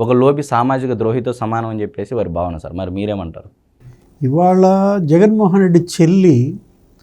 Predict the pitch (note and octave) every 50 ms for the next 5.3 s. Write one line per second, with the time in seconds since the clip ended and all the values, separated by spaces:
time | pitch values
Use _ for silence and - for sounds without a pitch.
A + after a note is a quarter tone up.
0 | _ _ _ - _ _ _ E3 E3 E3 F3+ F#3+ F3+ - - G#3+ G#3 F#3 F3 F3
1 | E3+ D#3 D3 C3+ - C#3+ B2+ - - A#2+ - - - - - _ _ _ _ _
2 | _ _ _ _ _ _ - - E3+ D3 D#3+ E3 C3 - - D#2+ - - _ _
3 | _ - - F#3 F3+ F3 D#3+ D#3+ D3 C3+ C3+ B2+ B2 B2 A#2+ - - D3 C#3+ B2
4 | A#2 C#3 C#3 A#2+ B2+ A#2+ - F3 D#3+ D#3 E3+ D#3+ D3+ - D3 D3+ D#3+ D#3 - E3
5 | D#3 D#3 E3 D#3+ D3+